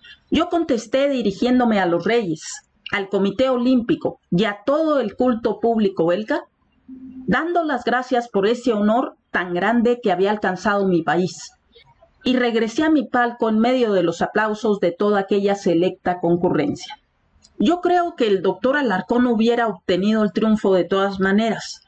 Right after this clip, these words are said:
puesto que no le quedaban más que diez contrincantes, pero me pareció prudente haber aventado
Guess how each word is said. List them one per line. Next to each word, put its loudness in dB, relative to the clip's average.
puesto -2
que -2
no 0
le -2
quedaban 0
más -2
que -2
diez 0
contrincantes, -2
pero 0
me -2
pareció 0
prudente 2
haber 0
aventado -2